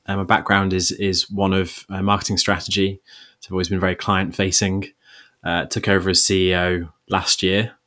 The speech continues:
Uh, we've been a sort of founder-led business for the first twenty years.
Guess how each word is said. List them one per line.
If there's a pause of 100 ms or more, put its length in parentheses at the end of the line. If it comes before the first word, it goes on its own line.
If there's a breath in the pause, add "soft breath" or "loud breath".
(140)
Uh,
we've
been
a
sort
of (100)
founder-led
business
for
the
first
twenty
years.